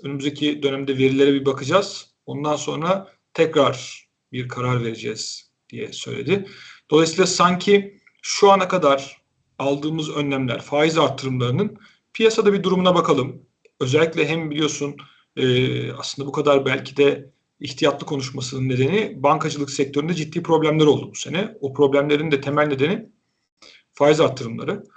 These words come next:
Onun için hem buraya bir bakalım dedi, hem de hizmetler tarafındaki enflasyona bakmak istiyor.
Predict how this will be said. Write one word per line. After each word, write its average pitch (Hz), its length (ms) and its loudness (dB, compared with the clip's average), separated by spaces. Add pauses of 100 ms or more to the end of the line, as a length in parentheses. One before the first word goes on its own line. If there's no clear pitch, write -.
(240)
Onun 175 120 -2
için 202 280 0
hem 202 240 0
buraya 185 260 6
bir 143 200 0
bakalım 127 460 -2
dedi, 190 240 -2
hem 196 160 -2
de 220 160 6
hizmetler 196 540 0
tarafındaki 170 460 -4
enflasyona 160 760 -4
bakmak - 340 -10
istiyor. 190 400 -6